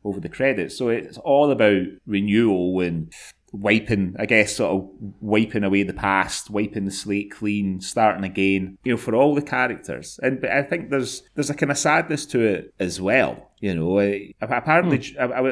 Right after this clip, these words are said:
Speaker 1: I was watching a conversation between Ewan McGregor, Danny Boyle, Johnny Miller and Robert Carlyle, and they're talking, they were talking about the scene where Renton kinda comes clean to Simon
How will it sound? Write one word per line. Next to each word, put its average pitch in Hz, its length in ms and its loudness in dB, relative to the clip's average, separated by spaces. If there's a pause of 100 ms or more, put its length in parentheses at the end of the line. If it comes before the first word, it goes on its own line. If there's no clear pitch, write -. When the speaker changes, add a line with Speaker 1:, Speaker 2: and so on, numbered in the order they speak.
(140)
Speaker 1:
I 131 40 0
was 127 180 -2
watching 117 800 -2
a 90 460 4 (100)
conversation 98 760 0
between 90 640 -6
Ewan 95 400 2
McGregor, 92 540 0
Danny 95 300 -2
Boyle, 85 540 -2 (200)
Johnny 90 280 -2
Miller 90 320 -4
and 85 140 -10 (140)
Robert 92 260 -6
Carlyle, 85 640 0 (100)
and 85 440 -4 (160)
they're 104 100 -2
talking, 117 600 0
they 107 80 -8
were - 60 -2
talking 147 300 0
about 113 160 0
the 92 60 -4
scene 101 360 -2
where 92 260 2
Renton 95 500 0
kinda 92 180 -6
comes 92 300 -6
clean 95 500 -4
to 92 80 -8
Simon 87 560 -2